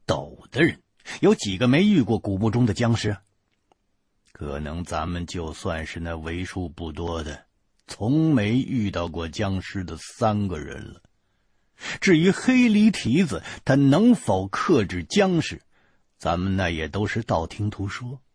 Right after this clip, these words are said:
不过既然是历代前辈们传下来的手段，想必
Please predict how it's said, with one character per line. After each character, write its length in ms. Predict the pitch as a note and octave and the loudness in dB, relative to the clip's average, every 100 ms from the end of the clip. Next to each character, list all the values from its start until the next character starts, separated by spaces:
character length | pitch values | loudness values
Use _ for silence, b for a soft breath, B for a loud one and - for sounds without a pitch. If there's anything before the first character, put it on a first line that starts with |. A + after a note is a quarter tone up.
| _ _ _ _ _ _ _ _ | _ _ _ _ _ _ _ _
不 180 | E2 F#2 | -8 -6
过 200 | F2 F2 | -4 -4
既 200 | - G2 | -4 -4
然 320 | D#2+ D#2+ D#3 | -2 0 0
是 160 | E3 A#2 | 2 0
历 240 | A#2+ G2 | 0 -2
代 200 | F2+ F2 | -2 -2
前 360 | D#2 - A#2 D3+ | -2 -2 -2 2
辈 140 | C3+ | 2
们 200 | F#2 F2 | 0 -4
传 360 | - G#2 B2 F#3+ | -4 -2 2 2
下 100 | C#3 | 2
来 140 | F#2 | 0
的 100 | F2 | -6
手 220 | - D#2 | -8 -8
段， 180 | D#2 F2+ B B | -4 -6 B B
想 400 | - - G#2+ G2 | -6 0 0 2
必 200 | C3 D3+ | 2 2